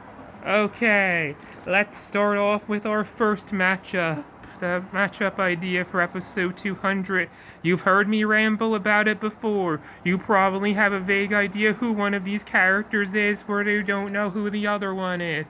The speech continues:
unless you're a T V tropes reader and like old webcomics.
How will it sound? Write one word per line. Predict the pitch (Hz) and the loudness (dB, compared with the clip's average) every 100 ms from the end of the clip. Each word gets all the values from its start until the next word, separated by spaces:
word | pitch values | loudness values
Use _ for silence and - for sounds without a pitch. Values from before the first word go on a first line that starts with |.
| - - - | -12 -12 -6
unless | 180 190 190 - | -2 0 0 -2
you're | 196 196 | 0 0
a | |
T | 190 202 196 | -2 -6 -4
V | 214 | -4
tropes | 208 - 214 208 - | -6 -2 -2 -2 -6
reader | 196 196 196 185 180 | -8 -6 -2 0 0
and | 180 | -2
like | 190 190 | -4 -4
old | 202 196 185 | -4 -4 -2
webcomics. | 190 180 - 175 170 147 | -4 -4 -6 -6 -6 -8